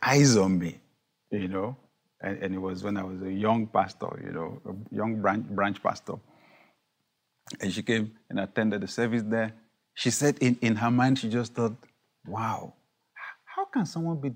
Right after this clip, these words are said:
so slim? How can someone be this slim?" <laughs> Or should we use the word thin? It is genetic.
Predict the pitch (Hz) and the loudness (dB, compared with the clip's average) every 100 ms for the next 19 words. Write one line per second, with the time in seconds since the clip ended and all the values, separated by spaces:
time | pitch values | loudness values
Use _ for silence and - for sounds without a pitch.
0 | - - - 160 - - 135 90 - _ | -8 -10 -8 -8 -8 -4 -4 -4 -10 _
1 | _ _ _ _ _ _ _ - 294 254 | _ _ _ _ _ _ _ -10 -6 -6
2 | - 175 160 127 135 - - - - - | -4 -4 -4 -2 -4 -4 -4 -4 -4 -4
3 | - - - - - - 480 - 480 - | 0 0 0 -6 -10 6 6 8 4 4
4 | - - - _ _ _ 117 117 120 117 | -4 -20 -20 _ _ _ 0 2 2 4
5 | 135 127 131 131 117 110 120 131 - - | 4 4 4 2 2 6 6 6 -2 4
6 | 165 123 120 480 - - - _ - - | 6 6 4 -2 -8 -16 -20 _ -20 -20
7 | - - _ _ _ _ 139 147 151 147 | -20 -20 _ _ _ _ 0 4 4 4
8 | - 156 156 147 143 139 156 165 165 - | 2 4 4 4 0 6 8 8 6 4
9 | - | 6